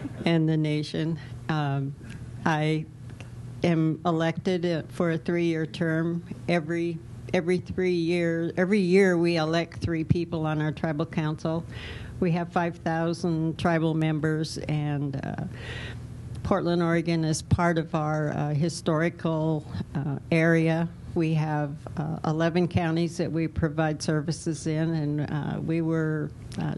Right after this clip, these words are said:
terminated tribe and restored in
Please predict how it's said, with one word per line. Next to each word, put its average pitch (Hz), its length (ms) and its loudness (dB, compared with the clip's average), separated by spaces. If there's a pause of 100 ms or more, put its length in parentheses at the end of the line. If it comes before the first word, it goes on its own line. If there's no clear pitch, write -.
terminated 233 580 6
tribe 180 400 6
and 170 160 2
restored 165 600 2
in 156 380 -2